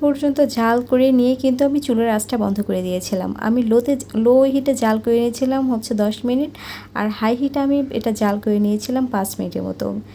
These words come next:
ব্যাস, এটা কমপ্লিট হয়ে গেছে, আমি চুলার আঁচটা বন্ধ করে দিলাম। যখন এটা রুম টেম্পারেচারে চলে এসেছে তখন আমি এই যে দেখতে পাচ্ছেন টক দই নিয়েছিলাম আর এটার পানি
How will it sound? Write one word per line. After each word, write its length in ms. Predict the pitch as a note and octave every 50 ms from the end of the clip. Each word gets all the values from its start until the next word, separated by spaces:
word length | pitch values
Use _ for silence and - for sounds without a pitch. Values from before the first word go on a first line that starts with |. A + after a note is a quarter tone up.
| - - - - -
ব্যাস, 180 | A3+ B3+ D4 C#4+ - -
এটা 120 | A3 G#3+ A3+ A3 A3
কমপ্লিট 320 | G#3+ G#3+ G#3+ - C4 C#4 C4+
হয়ে 120 | C#4+ D4 C#4 C#4
গেছে, 140 | C#4 C4+ C#4 C4+
আমি 80 | C4+ C4
চুলার 180 | B3 A3 G#3+ G#3
আঁচটা 160 | G#3 G#3+ - G#3+ G3
বন্ধ 140 | G3 G3 G3+ G#3+ G3+
করে 160 | - F#3 F3+ F3 F3
দিলাম। 220 | F#3+ F#3+ - - G3+ G#3+ - - - - - - - - - - - - - - - - - - - A3+ G#3+
যখন 200 | - B3+ B3+ - D#4+ D4+
এটা 100 | D#4 D#4 C#4+ B3
রুম 140 | C4 C4+ C#4+ D4 D4
টেম্পারেচারে 640 | D4+ D4 C#4+ D4 D#4 D4 D4 D4 - D#4 D4 D4 D4 - C#4+
চলে 180 | B3+ A#3 A3 G#3+ A3+
এসেছে 300 | A3 - C4+ B3+ - - D4 C#4+ B3
তখন 220 | A3+ A3+ A3+ C4+ C4+ C4
আমি 120 | C4 C4+ C4+ B3
এই 60 | B3 A#3+
যে 60 | B3+ A#3+ A#3
দেখতে 180 | A3+ A3+ - C4 C4
পাচ্ছেন 280 | B3+ B3+ B3+ B3+ C#4+ C#4 B3+ B3
টক 140 | G#3+ G3+ G#3 G#3+ G#3+
দই 140 | A#3+ B3 B3+ B3+
নিয়েছিলাম 440 | B3+ B3+ B3 B3+ - C4 C4+ C4+ B3+ A3+ G#3+
আর 80 | G#3 G#3 A3 - G#3+
এটার 300 | G#3+ G#3+ G#3+ G#3 G#3 G#3 G#3 G#3 -
পানি 180 | A3 A3 A#3 B3